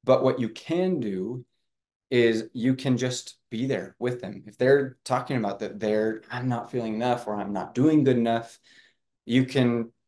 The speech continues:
just validate, kind of rephrase, reflect. It's a, a communication skill there. Just reflect, like, "Yeah, like,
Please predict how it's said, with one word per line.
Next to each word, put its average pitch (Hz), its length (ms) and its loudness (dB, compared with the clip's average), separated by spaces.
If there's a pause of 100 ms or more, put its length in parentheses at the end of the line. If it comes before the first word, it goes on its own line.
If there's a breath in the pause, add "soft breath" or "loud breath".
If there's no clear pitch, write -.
just 123 300 -2
validate, 123 560 0
kind 143 180 -6
of 117 100 -8
rephrase, 117 760 -4
reflect. - 520 -4
It's 107 140 -12
a, 101 300 -6
a 113 40 -8
communication 117 680 -4
skill 98 260 -6
there. 98 300 -8 (680 soft breath)
Just - 180 -2
reflect, 113 360 2
like, 117 180 0
"Yeah, 165 360 0
like, - 100 -20